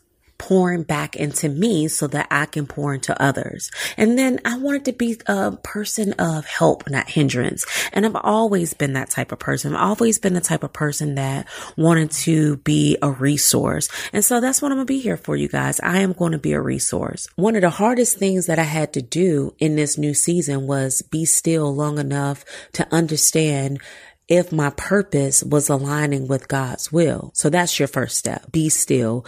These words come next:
Be still long enough so God can tell you the next step. Number two, I had to get back to what I was passionate about. While you're in this season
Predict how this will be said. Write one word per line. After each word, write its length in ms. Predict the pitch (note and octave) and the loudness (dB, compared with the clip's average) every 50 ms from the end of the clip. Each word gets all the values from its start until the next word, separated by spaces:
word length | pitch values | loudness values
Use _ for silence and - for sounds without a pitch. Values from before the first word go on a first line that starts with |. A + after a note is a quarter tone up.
| - - - - - _ | -12 -14 -16 -16 -6 _
Be 160 | G3+ A3 B3 | -2 0 0
still 420 | A#3+ - - - A3 G#3+ G#3+ G#3 | 0 0 0 0 0 2 2 2
long 300 | F3+ F3+ F3 F3 F3 D#3+ | 2 2 2 2 2 0
enough 400 | F3 D#3+ D#3 D#3 D3+ D3+ D3+ D3+ | -2 0 0 0 0 0 -2 -2
so 180 | - - D3 C#3 | -2 0 0 0
God 320 | C3 - C#3+ C#3 C#3+ - | 0 0 -2 -2 -2 -2
can 140 | - C3+ C3 | -4 -4 -4
tell 240 | - - D3+ C#3 C3+ | 0 2 2 2 2
you 140 | B2+ B2 A#2+ | 2 0 -2
the 80 | A#2+ | -2
next 300 | A#2 A2+ A2+ - - - | -2 -2 -4 -4 -2 -4
step. 380 | - - - A2+ F#2 - - _ - - | -2 -2 -2 -2 -2 -4 -8 _ -6 0
Number 320 | E3 F3 G3 F#3 - E3 D#3 | 2 2 4 4 4 2 2
two, 440 | - - - A#3 A3 D#3+ C#3+ C3+ - - - - | 2 2 4 4 4 4 4 0 -4 -10 -10 -2
I 60 | - F3+ | -2 0
had 180 | G3 G#3 G#3+ | 0 2 2
to 80 | - E3 | 2 2
get 260 | - - E3+ - - | 4 4 4 4 4
back 260 | - E3 E3+ E3 - - | 0 0 0 0 -2 -6
to 220 | - - D#3+ D3 | -2 0 0 2
what 240 | C#3 D3+ D#3 - - - | 4 4 2 2 2 -2
I 140 | C#3 C#3 | -4 -2
was 200 | D#3 D#3+ C#3+ - | 0 0 0 0
passionate 600 | - - - C#3+ C#3+ D3 - - - A#2+ A#2 A2+ A2+ | 0 -2 -2 -2 0 0 -2 -2 -2 -2 -2 0 -2
about. 440 | A#2 - - G#2 G#2+ - - - - | -2 -4 -4 -4 -4 -4 -6 -4 -4
While 200 | - D3+ D#3 F3 | -4 -2 0 0
you're 240 | D#3+ F#3 A3+ D#4 | 2 2 0 0
in 220 | - - A#3+ A#3 A3+ | 0 0 0 0 0
this 200 | G#3+ G#3 - - | 2 2 2 2
season 480 | - - F3+ F3 F#3 F3 F#3+ F#3+ F#3+ | 2 2 0 0 2 2 2 0 -2